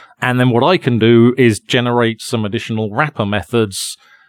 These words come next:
to make the old client look exactly like the old one. So in theory, you can bring it in and you don't need to change any code in your W P F application or your, your client-side code or whatever it is. But it is now talking protobuf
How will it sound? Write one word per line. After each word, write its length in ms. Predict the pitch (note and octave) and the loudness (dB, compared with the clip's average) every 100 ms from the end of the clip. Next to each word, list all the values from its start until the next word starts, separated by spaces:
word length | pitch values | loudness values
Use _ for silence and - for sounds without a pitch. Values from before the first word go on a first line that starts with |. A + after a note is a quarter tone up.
| _ _ | _ _
to 520 | - B2+ A#2+ A2+ A2+ | -4 2 4 4 0
make 340 | A#2+ A#2 A#2 - | -2 -2 -2 0
the 120 | A#2+ | 2
old 240 | A2+ A2 - | 2 0 -2
client 440 | - A2 G#2+ A2 | 0 2 2 0
look 280 | B2 A#2 - | 0 -2 -4
exactly 460 | B2 G#2 B2+ A2+ A2 | -8 -4 -4 -2 -2
like 160 | G2+ | -2
the 80 | G#2+ | 0
old 180 | A2 G2 | 0 0
one. 160 | G#2 G2 - - _ _ - | -2 -4 -10 -20 _ _ -10
So 320 | - D3+ D3 | -2 2 4
in 180 | D3+ C#3 | 4 0
theory, 680 | - F3+ C3+ G2 G#2 C#3 - | 2 4 4 4 2 0 0
you 160 | B2+ | 2
can 220 | A#2 A#2 G#2+ | 2 2 2
bring 180 | A#2 | 2
it 160 | A#2 A2+ | 2 2
in 220 | A2+ G#2+ | 2 0
and 160 | A#2 A2+ | 0 0
you 80 | A2 | 0
don't 160 | A2+ | -2
need 160 | A2 G#2 | -2 -6
to 60 | |
change 220 | - A2 G#2 | -2 0 2
any 140 | G2+ | 0
code 320 | G2 G#2 F2 - _ - | -2 -4 -6 -16 _ -2
in 140 | A2 | 0
your 300 | G2+ G2 F#2+ - | 2 0 -2 -2
W 240 | G#2 F#2+ | -4 -4
P 160 | F#2 C3+ | -2 -2
F 120 | C#3 | 0
application 680 | B2+ A2+ A#2 A2+ A2 A2 G#2 | -4 -6 -2 -2 0 -2 -2
or 100 | F#2+ | -4
your, 280 | F#2 G2 F#2 | -4 -6 -6
your 200 | - A2 | -4 -4
client-side 560 | - - A2+ G#2+ A2 G2+ | -2 0 0 0 -4 -2
code 200 | G#2 G2+ | -2 -2
or 60 | F#2+ | -2
whatever 340 | G#2 G2 G2+ | -2 0 -2
it 60 | G2 | -2
is. 160 | E2 - - - | -6 -10 -18 -4
But 120 | - C3+ | 2 4
it 120 | C3+ | 4
is 160 | B2 | 2
now 220 | C#3 D#3 D#3 | 2 2 2
talking 640 | C#3+ B2 - A#2 A2+ A2 - _ - | 2 0 0 0 0 -2 -8 _ -4
protobuf 760 | D3+ D3+ B2 A2 A2+ G#2+ G#2+ | -2 -2 -2 -2 0 0 -2